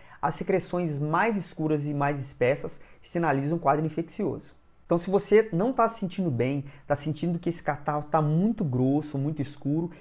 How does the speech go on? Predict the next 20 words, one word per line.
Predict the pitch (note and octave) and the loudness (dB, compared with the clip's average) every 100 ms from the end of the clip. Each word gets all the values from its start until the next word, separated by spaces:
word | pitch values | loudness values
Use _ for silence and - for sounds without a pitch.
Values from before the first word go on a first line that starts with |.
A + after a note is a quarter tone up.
| - | -8
é | B2+ | -2
muito | C3 C3 D#3 | 0 0 0
importante | E3+ E3 E3 | -2 0 -4
que | - | -4
você | E3 E3+ | -4 -4
procure | E3 E3+ F3 | -4 -2 -2
um | |
médico, | G3+ C#3+ - - | -2 -4 -8 -10
tá | - | -4
bom? | G#2+ F#3 - - | -2 -2 -6 -8
Existem | D3+ E3 G#3 A#3+ G#3 | -2 0 0 0 2
vários | E3 A#3 C#4+ G3 | 8 8 6 2
métodos, | D#3+ D3 G3+ G#3+ A#3+ - - | 2 2 -2 -4 -6 -10 -8
né, | C#3+ E3 | -2 0
de | D#3+ | 4
lavagem | D#3+ B2+ C3+ C#3 | 4 8 8 6
nasal, | C3+ A#2+ D3+ D#3+ | 2 4 4 4
de | |
umidificação | D#3+ C#3+ - C3+ C3 C3 | 2 -4 -2 -2 -2 -2
nasal, | B2+ A#2+ C#3 F#3 | -2 0 4 2